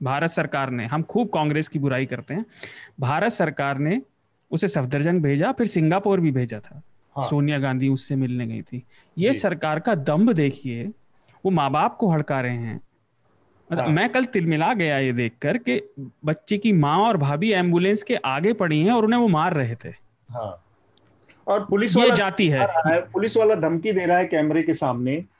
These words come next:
Speaker 2: कि आपको ये नहीं करना है, आपको वो नहीं करना, और उसमें, मतलब, हर तरह की जो ब्लैकमेलिंग होती है,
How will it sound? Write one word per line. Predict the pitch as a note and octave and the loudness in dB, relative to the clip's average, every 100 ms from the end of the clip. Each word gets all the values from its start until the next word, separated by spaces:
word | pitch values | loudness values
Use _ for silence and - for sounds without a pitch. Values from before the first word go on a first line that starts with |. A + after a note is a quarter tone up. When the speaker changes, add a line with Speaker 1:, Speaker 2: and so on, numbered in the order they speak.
| _ - | _ 0
Speaker 2:
कि | |
आपको | D3 D3 D#3+ | 0 0 0
ये | D3+ D3 | 2 2
नहीं | D3 C#3 | 2 0
करना | C3+ C#3+ | -2 0
है, | C#3+ | 2
आपको | C#3+ C3+ - C3+ | 2 0 -2 -2
वो | B2+ | 0
नहीं | C#3+ C3+ | 0 0
करना, | C3+ C3+ | 0 2
और | C#3+ C#3 | 2 2
उसमें, | B2+ C#3 C#3 C#3 | -2 -4 -4 -4
मतलब, | F3 G#3 F#3 | -2 0 2
हर | G#3+ | 0
तरह | G#3+ A3 G#3+ | 2 0 2
की | G#3+ | 2
जो | F#3+ | 2
ब्लैकमेलिंग | D#3 D3+ D3 D#3+ D#3+ D#3+ | 2 0 0 -2 -2 -2
होती | C#3 - C3+ | -4 -4 -2
है, | C#3+ | -2